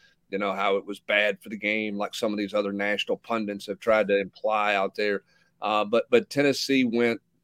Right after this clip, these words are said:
and Rick Barnes went Big East on 'em is the best way to put it. I know the S E C is a physical league, um, <clears throat> but he did to an A C C team what he did to 'em years ago, uh, when, when he was at Clemson. And, uh, Tennessee, as a result,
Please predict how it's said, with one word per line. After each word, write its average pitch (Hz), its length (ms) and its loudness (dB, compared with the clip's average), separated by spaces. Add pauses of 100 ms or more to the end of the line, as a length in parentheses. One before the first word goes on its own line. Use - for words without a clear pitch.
(140)
and 113 140 -2
Rick 120 180 2
Barnes 113 340 2
went 104 200 -4
Big 107 180 2
East 104 320 -4
on 90 140 -6
'em - 120 -18 (140)
is 101 160 -4
the 98 80 -4
best 101 260 2
way 107 80 2
to 98 80 -2
put 113 160 4
it. 120 60 6
I 151 80 6
know 160 100 10
the 135 160 8
S 120 160 6
E 113 60 0
C 117 140 -2
is 104 100 -2
a 98 40 -6
physical 104 480 -2
league, 104 320 -2 (420)
um, 127 360 -4
<clears throat> 165 240 8
but 127 140 4
he 156 100 8
did 143 300 8
to 127 140 6
an 120 80 8
A 123 100 4
C 117 200 -2
C 113 240 -4 (160)
team 113 300 0
what 104 160 -2
he 113 80 0
did 107 260 -2
to 113 120 -4
'em 104 100 -4
years 101 300 -4
ago, 98 400 -2 (400)
uh, 104 120 -2
when, 107 200 -2
when 110 140 -4
he 117 80 2
was 110 180 -2
at 101 120 0
Clemson. 107 540 -6 (160)
And, 104 360 -6
uh, 98 200 -2
Tennessee, 110 480 -2
as 101 200 4
a 101 40 -4
result, 101 500 2